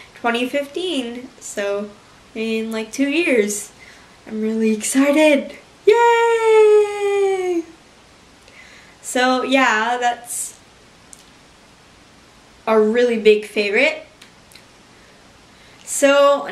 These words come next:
now for the surprise ending. So I thought about doing, like, um,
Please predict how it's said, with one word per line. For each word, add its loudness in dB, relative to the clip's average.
now 2
for 0
the -8
surprise -2
ending. -6
So 2
I -2
thought 2
about 0
doing, 0
like, -2
um, 0